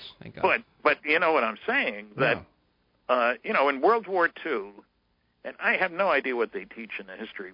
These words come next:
Speaker 2: books in schools anymore, but in World War Two, we nice earthlings killed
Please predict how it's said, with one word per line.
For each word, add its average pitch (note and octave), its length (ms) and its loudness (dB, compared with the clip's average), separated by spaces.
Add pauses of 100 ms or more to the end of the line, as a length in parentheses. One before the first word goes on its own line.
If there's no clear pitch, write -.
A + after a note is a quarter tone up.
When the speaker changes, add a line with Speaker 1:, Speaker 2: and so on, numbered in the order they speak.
Speaker 2:
books F#2 260 -16
in - 160 -20
schools G2+ 320 -10 (100)
anymore, G2+ 400 -8
but A2+ 200 2 (400)
in C#3+ 120 4
World F3+ 200 6
War C3 180 4
Two, A#2+ 320 -2
we D3+ 400 0
nice B2+ 280 2 (140)
earthlings A#2 440 0 (200)
killed C3+ 280 4